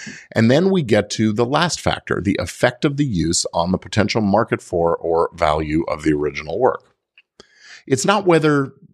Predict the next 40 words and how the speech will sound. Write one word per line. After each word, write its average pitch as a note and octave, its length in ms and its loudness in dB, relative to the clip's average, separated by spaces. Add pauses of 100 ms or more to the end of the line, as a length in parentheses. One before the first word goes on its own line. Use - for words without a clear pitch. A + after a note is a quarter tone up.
you're A2 300 4
making E2+ 440 0
money, D2+ 420 -6 (280)
but A#2+ 120 2
whether C3 320 0
you're B2+ 340 0
possibly A#2+ 580 -2
denying G2+ 600 0
the F2+ 80 -2
copyright E2+ 480 -2
holder D2+ 360 -8
some E2+ 260 0
opportunity E2+ 640 0
to C#2 60 -8
make - 260 -8
money. A1 320 -4 (420)
And G#2+ 180 2
sometimes F2 560 0
that G2 240 0
opportunity G2 720 -2
comes E2 320 -2
in F#2 120 2
the E2 60 -2
form E2+ 320 -2
of E2+ 180 -2 (240)
saying F#2 380 0
no G#2 280 0
to F2+ 80 -4
some F#2 220 -2
uses - 440 -4 (340)
to G2 120 2
preserve G2 560 2
the G2 60 -2
value D#2 460 -2
of D#2 100 -8
the E2 60 -8
work A2+ 360 0
in E2 100 -6
other D#2+ 200 -4
ways. - 420 -6